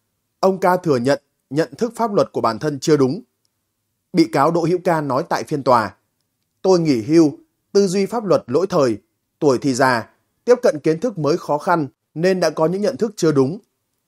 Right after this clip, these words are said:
Hành vi phạm tội của tôi được mô tả trong cáo trạng là đúng, phù hợp với kết luận điều tra. Bây giờ tôi đã nhận thức đầy đủ pháp luật.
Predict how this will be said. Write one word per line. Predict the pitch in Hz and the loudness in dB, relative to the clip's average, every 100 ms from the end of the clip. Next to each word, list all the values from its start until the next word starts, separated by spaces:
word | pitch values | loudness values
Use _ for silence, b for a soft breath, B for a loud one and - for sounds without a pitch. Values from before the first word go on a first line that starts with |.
| _ | _
Hành | - 160 151 | -2 -2 0
vi | 202 | -2
phạm | 196 139 | -2 -2
tội | 151 143 | 0 0
của | - | 0
tôi | - 165 | 0 0
được | 160 139 | 2 0
mô | 156 | -2
tả | 156 113 | -2 -2
trong | - 147 | -4 -8
cáo | 139 127 | -2 -2
trạng | 135 175 123 | -2 -6 -2
là | 117 113 | -4 -2
đúng, | 135 165 - _ _ - | -2 -2 -6 _ _ -2
phù | 170 | 4
hợp | 151 147 | 4 2
với | 147 | -2
kết | 247 220 | 0 0
luận | 131 | 0
điều | 131 120 | 0 -2
tra. | 160 147 135 - _ _ _ _ _ - | 2 2 0 -6 _ _ _ _ _ 0
Bây | 175 | 2
giờ | 160 156 160 | 4 2 2
tôi | 170 | 0
đã | |
nhận | 185 190 | 0 -2
thức | 220 214 | -4 -2
đầy | 147 | -2
đủ | 135 110 | 0 -2
pháp | 165 185 | -4 0
luật. | 156 104 | 2 2